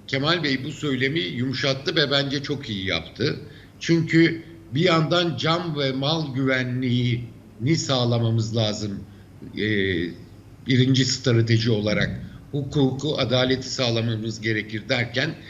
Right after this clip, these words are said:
bir yandan da böyle, e, cebri olarak bir harekete girme algısını ben, bence yumuşatmış olması çok doğru bir adım.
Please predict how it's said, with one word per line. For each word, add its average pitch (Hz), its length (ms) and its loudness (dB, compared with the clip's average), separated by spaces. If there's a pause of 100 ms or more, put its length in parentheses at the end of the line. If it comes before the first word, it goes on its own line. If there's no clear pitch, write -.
(280)
bir 131 60 0
yandan 151 560 2
da 147 340 -2 (300)
böyle, 139 160 2 (340)
e, 117 400 4 (260)
cebri 131 540 2
olarak 117 520 0
bir 127 100 0
harekete 127 840 -2 (380)
girme 139 400 4
algısını 127 880 -2
ben, 127 180 0 (400)
bence 131 300 0
yumuşatmış 131 680 -2
olması 113 520 -2 (380)
çok 175 280 -2
doğru 117 280 2
bir 95 180 -2
adım. 151 300 -6